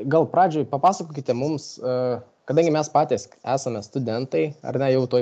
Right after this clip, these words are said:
baigsime kursus, tai mums labai įdomu, ką, ką jūs veikiat po mokyklos.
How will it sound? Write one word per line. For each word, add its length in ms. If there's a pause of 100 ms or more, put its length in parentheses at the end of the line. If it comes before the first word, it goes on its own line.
baigsime 400
kursus, 400
tai 80
mums 240
labai 240
įdomu, 300 (100)
ką, 160
ką 220
jūs 180
veikiat 360
po 120
mokyklos. 600